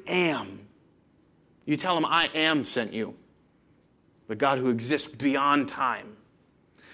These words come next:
And they, soldiers show up in the garden and say, "We're looking for Jesus." And Jesus says,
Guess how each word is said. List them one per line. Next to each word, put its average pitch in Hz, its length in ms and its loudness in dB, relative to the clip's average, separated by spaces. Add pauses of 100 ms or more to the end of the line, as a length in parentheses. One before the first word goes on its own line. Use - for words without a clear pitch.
(240)
And 120 100 -10
they, 123 100 -6 (280)
soldiers 175 500 6
show 165 260 6
up 143 120 0
in 135 60 -4
the 127 80 -2
garden 135 280 4
and 117 100 -4
say, 139 100 -2
"We're 127 120 2
looking 151 280 2
for 127 140 -2
Jesus." 135 480 0 (220)
And 123 140 -4
Jesus 135 320 0
says, 120 300 -2